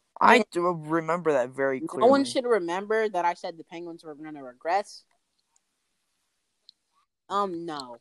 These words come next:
Speaker 2: No, you, you don't remember that, Colin. I don't, I have no clue what you're talking about.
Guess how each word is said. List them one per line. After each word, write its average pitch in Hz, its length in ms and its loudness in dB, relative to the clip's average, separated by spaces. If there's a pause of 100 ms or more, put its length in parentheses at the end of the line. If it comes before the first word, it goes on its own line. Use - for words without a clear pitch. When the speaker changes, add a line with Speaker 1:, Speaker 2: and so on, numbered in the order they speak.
(260)
Speaker 2:
No, 135 320 -14
you, 139 300 -10
you 160 120 -6
don't 135 180 -4
remember 127 260 -10
that, - 100 -14
Colin. 123 260 -12
I 139 100 -8
don't, 139 140 -8
I 156 120 2
have 151 100 2
no 131 160 -4
clue 139 100 -10
what 131 120 -14
you're 151 60 -8
talking 135 120 -8
about. 139 100 -10